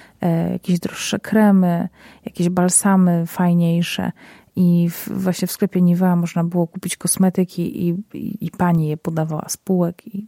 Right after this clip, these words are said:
było to niezwykłe. E, i w tych sklepach zawsze przepięknie, właściwie to nawet obłędnie pachniało. I w ogóle mam takie wrażenie, że kiedyś, żeby kupić prezent, czy w ogóle komuś zrobić jakiś upominek,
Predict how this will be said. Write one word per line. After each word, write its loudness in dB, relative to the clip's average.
było -2
to -4
niezwykłe. -2
E, 2
i -4
w -8
tych 0
sklepach 0
zawsze 0
przepięknie, -2
właściwie -2
to 0
nawet 0
obłędnie 4
pachniało. -8
I 2
w 2
ogóle 6
mam 6
takie -4
wrażenie, 2
że -4
kiedyś, 0
żeby 0
kupić -6
prezent, 2
czy -14
w -4
ogóle 0
komuś 0
zrobić -2
jakiś -4
upominek, 0